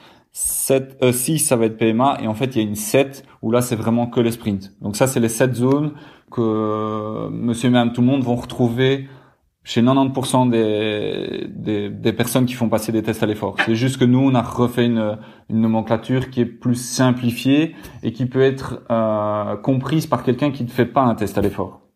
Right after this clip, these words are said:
mais qui pourrait donc déjà commencer un, un plan d'entraînement sans avoir fait de test.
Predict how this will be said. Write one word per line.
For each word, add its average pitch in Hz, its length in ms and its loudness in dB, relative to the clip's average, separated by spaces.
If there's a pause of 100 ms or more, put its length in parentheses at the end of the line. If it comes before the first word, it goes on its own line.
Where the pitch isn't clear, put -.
(200)
mais 101 100 -6
qui 113 140 -4
pourrait 113 280 0
donc 113 220 2
déjà 113 240 4
commencer 127 380 0
un, 117 240 2 (300)
un 113 120 0
plan 120 220 0
d'entraînement 120 420 0
sans 131 260 2
avoir 123 400 0 (760)
fait - 220 0
de - 60 -14
test. 98 360 -4